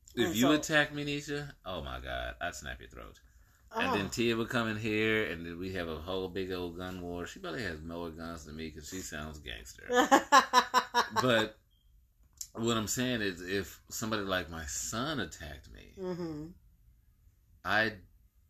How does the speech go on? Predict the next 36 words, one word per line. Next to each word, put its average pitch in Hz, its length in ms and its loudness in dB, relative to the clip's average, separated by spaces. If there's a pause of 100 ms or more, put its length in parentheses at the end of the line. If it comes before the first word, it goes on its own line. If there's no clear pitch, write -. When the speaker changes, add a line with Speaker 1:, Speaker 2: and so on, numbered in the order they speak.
Speaker 1:
be 98 180 -6
confused. 87 840 -4
Speaker 2:
Yeah, 220 580 2 (300)
and 190 180 0
you 196 80 -4
would, 196 160 0
that's 247 240 6
like 294 120 0
the 220 80 2
whole 226 140 4
Tyler 226 360 2
Hadley 247 320 -2
thing. 175 180 -2
Remember 196 240 -2
the 180 100 -2
guy 202 280 2
that 180 240 0
killed 110 120 -2
Speaker 1:
Yeah, 117 140 6
Speaker 2:
his - 100 4
Speaker 1:
that's 240 160 4
Speaker 2:
parents? - 40 2
Speaker 1:
what - 60 6
I'm - 80 2
Speaker 2:
That - 60 -4
Speaker 1:
saying. 117 320 0
That 69 120 -6
Speaker 2:
Is, 214 40 6
you're 220 140 10
right. 208 500 4 (100)
Speaker 1:
is, 95 300 -2
Speaker 2:
Yeah. 104 380 4
Speaker 1:
I, 104 160 8
I 107 40 2
wouldn't 101 720 -4 (760)
react 98 840 -4